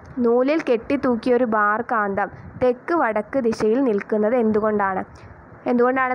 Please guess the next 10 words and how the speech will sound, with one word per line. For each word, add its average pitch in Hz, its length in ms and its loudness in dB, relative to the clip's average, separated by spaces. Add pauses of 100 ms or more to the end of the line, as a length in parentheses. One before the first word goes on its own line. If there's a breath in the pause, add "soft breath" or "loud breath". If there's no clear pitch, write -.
നമ്മുടെ 339 340 2 (100)
ഭൂമി 233 420 2 (280)
ഒരു 269 120 2 (100)
കാന്തം 233 540 2
പോലെ 220 280 2
വർത്തിക്കുന്നു. 202 540 -4 (540 loud breath)
അതുകൊണ്ട് 285 340 0 (100)
തന്നെ 226 280 0 (400)
അതിനെന്തുണ്ട്? 247 640 2 (360)
ഭൂകാന്തത്തിന് 233 880 2